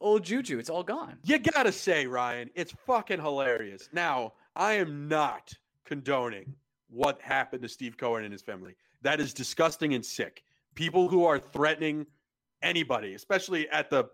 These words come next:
Speaker 2: request of Dave Portnoy, you have serious mental issues your, of your own right. But if the Mets, their owner, gets pushed off Twitter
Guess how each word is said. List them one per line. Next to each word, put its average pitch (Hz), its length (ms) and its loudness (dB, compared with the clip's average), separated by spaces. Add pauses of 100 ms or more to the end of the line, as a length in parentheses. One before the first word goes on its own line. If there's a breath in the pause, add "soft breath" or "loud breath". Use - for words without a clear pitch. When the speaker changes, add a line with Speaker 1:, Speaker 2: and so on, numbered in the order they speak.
(600)
Speaker 2:
request 143 600 0
of 107 240 0
Dave 139 280 0 (120)
Portnoy, 101 480 -4 (560)
you 160 160 0
have 165 260 4
serious 180 560 4
mental 143 300 2
issues 120 400 -6
your, 117 340 -4
of 117 140 -2
your 107 160 0
own 101 160 -2
right. 95 220 -6 (420)
But 180 80 6
if 190 140 4
the 190 80 8
Mets, - 600 2 (800)
their 175 180 6 (120)
owner, 170 460 4 (480)
gets - 400 0 (420)
pushed 233 340 2
off 202 220 2
Twitter 139 520 -2